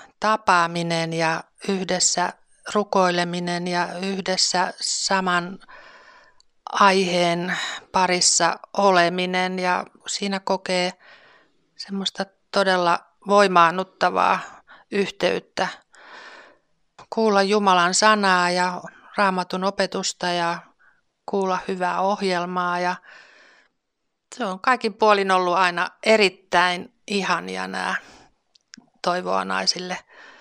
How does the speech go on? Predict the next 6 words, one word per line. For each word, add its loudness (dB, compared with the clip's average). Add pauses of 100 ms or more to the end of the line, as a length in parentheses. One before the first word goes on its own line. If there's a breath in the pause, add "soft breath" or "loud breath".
(240 soft breath)
tapaamiset, 0
tapahtumat -4
on -4
erilaisia. -2 (440)
Ja -12
tä-, 0